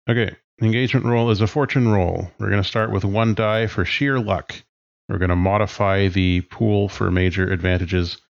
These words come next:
and disadvantages. Is this operation particularly bold or daring? Um,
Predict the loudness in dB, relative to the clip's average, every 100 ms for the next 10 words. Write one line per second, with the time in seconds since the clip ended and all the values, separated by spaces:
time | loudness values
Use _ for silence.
0 | _ _ 0 0 0 -2 -2 -2 -2 0
1 | -2 -4 -4 -6 -10 _ -20 -20 _ _
2 | _ -2 0 0 0 0 0 2 2 0
3 | 0 2 2 2 2 2 0 0 0 0
4 | 0 2 2 0 -2 -6 -12 _ _ _
5 | _ -2 2 2 2 0